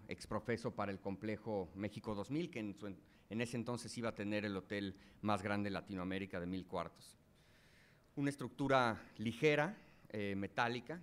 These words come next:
que se forra con, en su interior de estos paneles. El exterior se pinta en sitio. Siqueiros tenía más o menos un equipo de cien pintores, porque él ya estaba,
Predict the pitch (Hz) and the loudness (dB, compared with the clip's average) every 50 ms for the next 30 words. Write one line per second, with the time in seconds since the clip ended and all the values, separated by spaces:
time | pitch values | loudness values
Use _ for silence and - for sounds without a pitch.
0 | 147 - - 95 - 104 98 - - 123 131 139 131 123 120 131 170 - - - | -12 -16 -16 -12 -12 -12 -12 -6 -2 0 2 2 2 2 0 -4 -4 -10 -18 -20
1 | - - - 98 98 95 90 87 87 85 78 - - 107 98 - 104 101 - 107 | -20 -12 -8 -6 -6 -6 -6 -8 -10 -14 -16 -12 -10 -10 -8 -6 -8 -6 -4 -4
2 | 95 104 113 117 113 101 110 107 - 113 - - - 110 107 107 107 120 156 208 | -4 -2 -4 -4 -4 -4 -6 -6 -6 -10 -6 -2 -2 0 0 0 -2 -4 -6 -10
3 | - - - - - - - - - - - - - - - - - 107 107 104 | -12 -18 -20 -20 -20 -20 -20 -20 -20 -20 -20 -20 -20 -20 -20 -14 -6 -4 -2 0
4 | 98 98 95 92 - - 113 101 110 113 - - 117 - - 117 110 110 - 110 | 0 0 -2 -2 -2 -2 -2 0 0 -2 -2 -4 -4 -2 0 0 0 2 0 0
5 | 104 98 - 120 107 - - 131 135 - - - - - - - 110 - 120 123 | 0 0 -2 -4 -4 -4 -6 -8 -10 -10 -14 -20 -20 -12 -8 -6 -4 0 0 0
6 | 120 120 - - 110 107 113 113 110 110 - 120 110 110 110 110 107 101 - - | 0 0 -2 -2 0 0 2 0 0 -2 -2 0 0 2 2 2 0 0 -4 -6
7 | - - - - - - - - - - 110 107 104 - 117 98 - 110 98 95 | -12 -16 -20 -20 -20 -20 -20 -12 -6 -4 -4 -4 -4 -4 -8 -6 -4 -4 -4 -4
8 | 92 - - - 120 120 120 123 117 101 98 - - - 104 101 - - 110 104 | -6 -6 -4 -2 0 0 0 0 -2 -4 -6 -12 -8 -6 -4 -2 0 2 2 2
9 | 110 113 - - 90 - - 110 104 101 90 82 - - - - - 98 104 98 | 2 0 -2 -6 -8 -6 -4 -4 -4 -4 -6 -8 -14 -20 -20 -16 -8 -8 -8 -8
10 | - - 110 104 101 98 95 90 82 - - | -4 -2 -2 0 2 2 0 0 -2 -4 -10